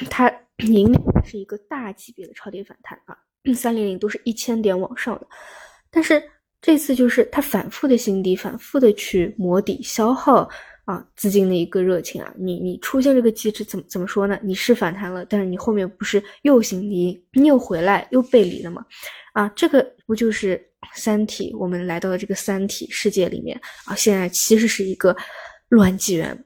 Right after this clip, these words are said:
然后突然出了几天的太阳，我们现在去发展我们的文明，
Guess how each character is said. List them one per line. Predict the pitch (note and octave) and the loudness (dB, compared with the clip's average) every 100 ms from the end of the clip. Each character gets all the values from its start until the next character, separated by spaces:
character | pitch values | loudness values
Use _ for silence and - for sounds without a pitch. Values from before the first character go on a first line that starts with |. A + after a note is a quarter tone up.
| - | -10
然 | G#3 | 0
后 | G#3+ G3+ G3 - _ _ | 2 2 0 -16 _ _
突 | - | 4
然 | B3+ A3+ | 6 6
出 | - A3+ | 6 6
了 | G#3 | 6
几 | G3+ - E3 | 2 -4 -4
天 | - B3 | 2 4
的 | B3+ | 4
太 | - - | 2 -6
阳， | - - | -8 -12
我 | - | -8
们 | D#3 D3+ D3 D3 - _ _ | -4 -4 -4 -8 -10 _ _
现 | - F#3+ | -6 -4
在 | F3+ F3 C#3+ - - _ _ - - | -2 -2 -2 -6 -12 _ _ -20 -6
去 | - F#3 D3 - _ - | 0 0 0 -6 _ 0
发 | F#3+ | 0
展 | F#3 | 2
我 | D#3+ | 0
们 | D#3 | 0
的 | E3 | -2
文 | - C#3+ | -2 -4
明， | D#3+ D#3+ | -4 -6